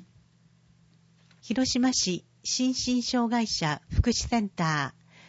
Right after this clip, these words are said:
二千二十二文化祭の開催について、十二月三日から九日は障害者週間です。この期間内に心身障害者福祉センターにおいて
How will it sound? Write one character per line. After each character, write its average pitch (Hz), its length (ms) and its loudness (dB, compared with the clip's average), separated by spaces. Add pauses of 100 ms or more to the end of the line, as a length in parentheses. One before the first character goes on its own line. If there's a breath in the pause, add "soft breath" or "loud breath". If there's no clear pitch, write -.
(200 soft breath)
二 247 100 4
千 208 320 0
二 185 160 2
十 160 240 -4
二 160 300 -4 (520 soft breath)
文 254 220 2
化 294 140 -2
祭 240 240 0
の 160 160 -4
開 185 180 -4
催 190 220 -4
に 185 160 -2
つ - 120 -10
い 170 120 -4
て、 - 260 -2 (1400 soft breath)
十 262 240 0
二 285 140 0
月 277 320 0
三 196 120 0
日 190 200 -4
か 190 160 0
ら 190 260 0
九 196 260 -2
日 190 300 0
は 165 300 -2 (200 soft breath)
障 233 320 0
害 240 160 2
者 233 160 -2
週 226 240 0
間 160 220 -2
で 151 160 -2
す。 - 240 -14 (880 soft breath)
こ 220 100 0
の 240 160 2
期 - 140 -12
間 254 240 2
内 208 220 2
に 170 280 -4 (220 soft breath)
心 233 240 -4
身 240 340 -2
障 233 240 -2
害 220 180 0
者 170 460 -4
福 - 200 0
祉 - 140 -6
セ 247 180 0
ン 226 60 -2
タ 196 180 0
ー - 20 2
に 175 160 0
お 175 80 0
い 165 60 -4
て 160 360 -6